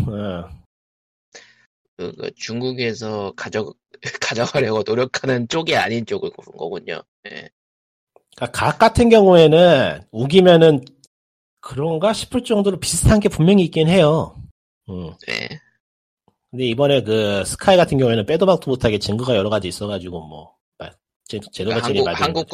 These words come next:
Speaker 2: 걸로, 한국 걸로 넣으려고 했는데 난리를 펴가지고 중국 거네요라고 말해버린, 꿀어버린.
Speaker 1: 그러니까
Speaker 2: 증거가
Speaker 1: 애초에
Speaker 2: 나와버렸어.
Speaker 1: 뭐, 애초에 그런 이야기가 없었으면은, 에이, 뭐, 찝찝하긴 하지만 그러려니 하고 넘어갔을 것 같기도 한데. 음.
Speaker 2: 근데 있어서.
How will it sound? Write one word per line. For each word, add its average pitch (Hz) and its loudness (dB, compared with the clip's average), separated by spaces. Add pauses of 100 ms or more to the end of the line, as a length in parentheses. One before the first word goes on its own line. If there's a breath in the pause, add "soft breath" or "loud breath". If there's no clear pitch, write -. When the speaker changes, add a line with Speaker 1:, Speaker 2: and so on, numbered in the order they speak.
(160)
Speaker 2:
걸로, 143 0
한국 156 -10
걸로 151 -2
넣으려고 113 -2
했는데 143 -6
난리를 95 -6
펴가지고 104 -10
중국 147 -12
거네요라고 131 -10
말해버린, 104 -10 (100)
꿀어버린. 117 -4 (420)
Speaker 1:
그러니까 120 -6
Speaker 2:
증거가 143 2
Speaker 1:
애초에 202 6
Speaker 2:
나와버렸어. 139 2
Speaker 1:
뭐, 82 -10 (180)
애초에 175 -4
그런 170 0
이야기가 175 0
없었으면은, 147 -4 (240)
에이, 165 -10
뭐, 165 -12
찝찝하긴 175 -4
하지만 156 -6
그러려니 127 -2
하고 135 -4
넘어갔을 110 -6
것 120 -10
같기도 113 -10
한데. 127 -14 (680)
음. 85 -20 (320)
Speaker 2:
근데 - -10 (100)
있어서. - -10